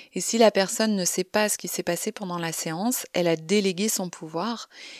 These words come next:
Et déléguer son pouvoir à quelqu'un d'autre n'est, à mon avis, bon pour absolument personne. Donc moi, j'ai vraiment à cœur que la personne soit autonome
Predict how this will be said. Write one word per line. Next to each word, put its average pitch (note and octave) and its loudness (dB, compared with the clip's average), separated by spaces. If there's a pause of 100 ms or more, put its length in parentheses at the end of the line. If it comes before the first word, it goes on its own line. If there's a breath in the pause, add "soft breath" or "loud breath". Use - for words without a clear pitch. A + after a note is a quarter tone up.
(120)
Et F3+ 2
déléguer G#3 2
son G3 0
pouvoir F#3+ -2
à F#3 0
quelqu'un D#3+ -4
d'autre G3 -4
n'est, F3+ -2
à F3+ -2
mon F3 -4
avis, E3+ -6
bon F3+ -2
pour - -4
absolument G3+ 0
personne. D3+ -4 (840 loud breath)
Donc F#3 -6
moi, B3 10
j'ai G3+ 4
vraiment F#3 2
à G3+ 4
cœur C4 0
que - -4
la F3 0
personne A3+ -2
soit - -2
autonome G#3+ 2